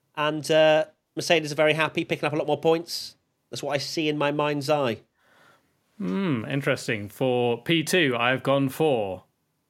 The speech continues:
Speaker 2: Lando Norris, after saying the whole podcast that McLaren won't be as good as they normally are.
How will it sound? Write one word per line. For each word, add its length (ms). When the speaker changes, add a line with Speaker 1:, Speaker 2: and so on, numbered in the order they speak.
Speaker 2:
Lando 400
Norris, 600
after 320
saying 340
the 80
whole 160
podcast 480
that 220
McLaren 260
won't 160
be 80
as 80
good 160
as 240
they 80
normally 240
are. 220